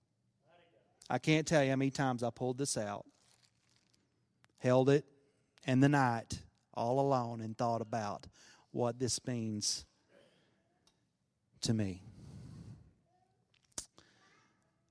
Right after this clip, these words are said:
Stand with me across this place, Lauren, if you want to come to the keys.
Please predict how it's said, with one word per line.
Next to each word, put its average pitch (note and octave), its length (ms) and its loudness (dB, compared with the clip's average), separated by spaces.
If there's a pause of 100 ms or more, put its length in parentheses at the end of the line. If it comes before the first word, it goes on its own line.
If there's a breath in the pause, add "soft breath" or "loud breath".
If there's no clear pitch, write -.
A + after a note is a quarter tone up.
(440)
Stand C#3 260 6
with B2+ 80 4
me C3 120 4
across A#2+ 280 2
this B2+ 160 0
place, G#2 360 -2
Lauren, A#2+ 220 2
if A#2 120 -4
you A#2+ 80 0
want A2 180 -2
to - 60 -10
come G#2 180 0
to G2 80 -4
the - 80 -2
keys. F#2+ 540 -6